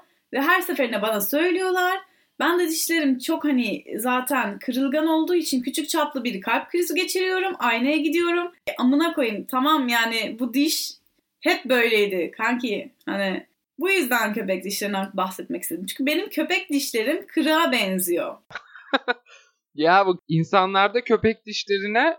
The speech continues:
Speaker 2: kanin dişi deniyormuş.
Speaker 1: Hı hı.
Speaker 2: Bunu öğrenebildim. Bir de şeyi öğrenebildim. Çok eski bunun tarihi daha. Bu köpek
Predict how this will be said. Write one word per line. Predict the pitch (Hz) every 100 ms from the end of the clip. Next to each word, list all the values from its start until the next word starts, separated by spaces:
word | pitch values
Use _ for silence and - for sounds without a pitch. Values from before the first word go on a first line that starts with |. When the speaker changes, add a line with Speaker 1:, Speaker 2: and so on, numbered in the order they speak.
| _ -
Speaker 2:
kanin | 220 208 226 220
dişi | 214 175
deniyormuş. | 160 143 139 151 320 - - _ -
Speaker 1:
Hı |
hı. | 208
Speaker 2:
Bunu | 202 196 202 -
öğrenebildim. | 156 143 135 131 127 123 165 349 - _ _ _ _ _
Bir | 190
de | 240 320
şeyi | 277 262
öğrenebildim. | 262 233 180 139 127 117 113 110 _ -
Çok | 233 247
eski | 254 226 - 151 120 113
bunun | 143 143
tarihi | 143 139 120 113 110 107
daha. | 107 104 - _ _ -
Bu | 160 170 170 - _ _ _
köpek | - 175 170 247 262 -